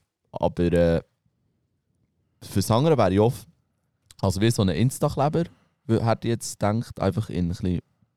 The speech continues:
Entschuldigung, ein bisschen moderner. Aber das können wir noch, eben, das sind einfach mal Ideen, die wir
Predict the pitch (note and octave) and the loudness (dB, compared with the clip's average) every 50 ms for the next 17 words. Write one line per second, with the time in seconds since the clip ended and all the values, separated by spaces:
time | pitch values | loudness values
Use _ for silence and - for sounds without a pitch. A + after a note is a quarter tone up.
0 | _ _ _ - - _ _ _ _ _ _ - - E2+ F2 E2+ E2 - - F#2+ | _ _ _ -20 -20 _ _ _ _ _ _ -12 -6 -4 -4 -4 -6 -6 -6 -4
1 | F2+ F2 E2 - - D2+ D2+ D#2+ E2+ D#2 E2 - _ _ _ _ _ _ _ _ | -4 -4 -4 -4 -6 -6 -4 -4 -4 -6 -6 -10 _ _ _ _ _ _ _ _
2 | _ _ _ _ _ _ _ _ - - - E2 D#2+ D#2+ - F2+ - - F#2+ E2+ | _ _ _ _ _ _ _ _ -16 -8 -4 -4 -4 -2 -2 -4 -6 -4 -4 -2
3 | D#2+ E2 D#2 D#2 D#2+ D#2 - - _ _ _ _ _ _ _ _ _ _ _ _ | -2 -2 -2 -2 -4 -4 -6 -8 _ _ _ _ _ _ _ _ _ _ _ _
4 | _ _ _ _ _ _ - F2+ F2 E2+ E2+ D2 - - - - - F2 E2+ E2 | _ _ _ _ _ _ -4 -4 0 0 0 0 -2 -4 -4 -2 -2 -2 0 0
5 | D#2+ E2 E2 - - E2+ E2+ E2+ D2+ E2 E2 E2+ E2 E2 D#2+ | 0 -2 -2 -2 -2 0 0 0 0 0 0 0 0 0 -2